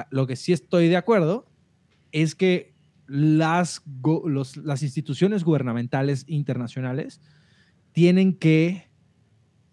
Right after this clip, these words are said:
ah, hacer responsables los creadores de estas... Este, de estas redes y, y, y auditarlas para que sus políticas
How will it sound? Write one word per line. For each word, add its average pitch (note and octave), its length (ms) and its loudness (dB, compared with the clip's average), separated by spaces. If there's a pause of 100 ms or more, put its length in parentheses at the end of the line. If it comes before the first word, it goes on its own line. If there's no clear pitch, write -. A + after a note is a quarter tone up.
(300)
ah, C3+ 280 -10
hacer F3 320 -4
responsables C#3 1080 -6 (420)
los - 140 -10
creadores C#3 500 0
de C3 140 0
estas... C3 360 -4
Este, G2+ 880 -8 (880)
de C3 140 -2
estas D#3+ 220 -4
redes E3 400 -2 (840)
y, F3+ 280 2
y, D#3 720 2
y D#3 140 4
auditarlas F#3 680 6
para D3+ 260 2
que C#3 80 -4
sus C3 220 -6
políticas D3 1040 0